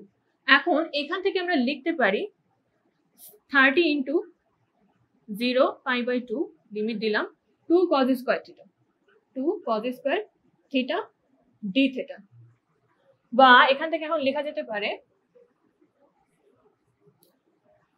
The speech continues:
টু cos স্কয়ার theta আমরা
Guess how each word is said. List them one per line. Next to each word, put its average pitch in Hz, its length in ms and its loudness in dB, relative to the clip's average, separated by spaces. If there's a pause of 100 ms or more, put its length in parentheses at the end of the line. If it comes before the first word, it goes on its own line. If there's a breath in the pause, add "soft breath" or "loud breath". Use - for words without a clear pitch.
(1160)
টু 349 80 -2 (100)
cos 311 140 4 (100)
স্কয়ার 339 220 -4
theta 311 200 -4
আমরা 294 120 -8